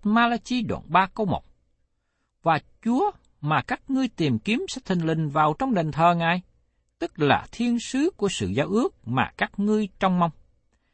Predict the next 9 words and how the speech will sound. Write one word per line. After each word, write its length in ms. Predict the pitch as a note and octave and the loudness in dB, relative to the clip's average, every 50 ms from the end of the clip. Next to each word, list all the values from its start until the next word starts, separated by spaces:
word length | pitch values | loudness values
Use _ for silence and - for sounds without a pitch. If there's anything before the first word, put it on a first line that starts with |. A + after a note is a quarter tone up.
| _ _ - | _ _ -6
Nay 360 | C3+ C#3+ E3 E3 F3+ F3 D3+ - | -4 0 0 2 0 0 -2 -4
ngươi 200 | D3+ D#3 D#3+ D#3 | -2 0 2 2
đến, 180 | D#3 E3+ G3+ E4 - _ _ _ _ _ _ _ _ _ - | 2 2 0 0 -4 _ _ _ _ _ _ _ _ _ -2
Đức 180 | A#2+ E3+ G3 - - | 0 0 0 -2 -4
Giê-hô-va 560 | - F#3+ G3 G3 F#3+ F3 F3+ F3+ F3 F3+ F3 C3+ | -2 0 2 2 2 2 2 4 4 4 2 0
vạn 320 | F#2+ F2 C2 C#2 F#2+ A2 - | -4 -8 -8 -10 -12 -8 -4
quân 200 | F3+ F#3+ F#3 - | -2 -2 -2 0
phán 200 | - A3+ D4+ D4 | -2 -2 -2 -2
vậy." 160 | - - - | -6 -8 -8